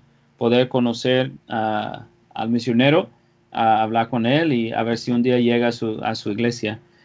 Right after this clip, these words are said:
Bueno, pastor, mi Isa-, mi hijo Isaac, eh, tiene dieci, diecisiete,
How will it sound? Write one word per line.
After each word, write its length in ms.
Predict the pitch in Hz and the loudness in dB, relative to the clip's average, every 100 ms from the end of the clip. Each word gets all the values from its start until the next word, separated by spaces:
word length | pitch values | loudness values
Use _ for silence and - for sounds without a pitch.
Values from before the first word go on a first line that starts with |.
| _ - | _ 0
Bueno, 180 | 180 202 | 2 4
pastor, 480 | 196 190 214 196 160 | 2 4 2 2 -2
mi 120 | 175 | -4
Isa-, 360 | 147 208 208 | 0 2 2
mi 140 | 165 185 | 2 0
hijo 180 | 214 214 | 2 2
Isaac, 460 | - 185 175 - _ _ _ _ _ | 4 4 4 0 _ _ _ _ _
eh, 680 | - 139 143 139 131 127 - | -6 -2 0 0 -2 -4 -10
tiene 720 | - 170 175 180 170 147 120 131 | -8 -6 -4 -2 -2 -2 -4 -6
dieci, 600 | 143 139 131 131 123 117 | -4 -4 -4 -6 -6 -8
diecisiete, 760 | 127 131 127 - 160 156 151 | -8 -8 -6 0 0 0 -4